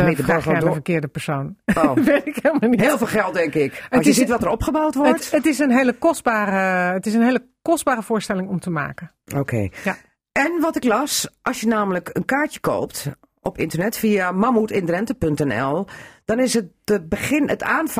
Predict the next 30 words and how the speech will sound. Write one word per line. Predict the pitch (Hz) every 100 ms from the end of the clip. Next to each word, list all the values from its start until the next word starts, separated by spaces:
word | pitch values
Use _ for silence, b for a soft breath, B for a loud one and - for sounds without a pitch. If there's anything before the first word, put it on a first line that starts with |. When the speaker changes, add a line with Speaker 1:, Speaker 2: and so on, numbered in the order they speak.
| 185
Speaker 1:
aanvangstijdstip | - - 165 151 - - 170 -
afhankelijk | - 196 311 254 269
van | - 233
de | 214
zonsondergang. | - 220 - - 165 127 123 104
Vertel | 104 120 262
dat |
nog | 214
Speaker 2:
Precies. | 240 160 277
Speaker 1:
even | 247
Speaker 2:
En |
Speaker 1:
kort. | -
Speaker 2:
het | 247
fantastische | 233 311 320 311 240
is, | 233
de | 226
voorstelling, | - 311 - 262 240 208 208
ja, | 240 220
je | 190
zou | 208 247
kunnen | 247 202
zeggen, | 190 175
beweegt | 196 240 285 -
mee | 233 285 262
op |
het | 214
ritme | - 285 262 208
van | 226 196
de |
natuur. | 185 175 - 254 359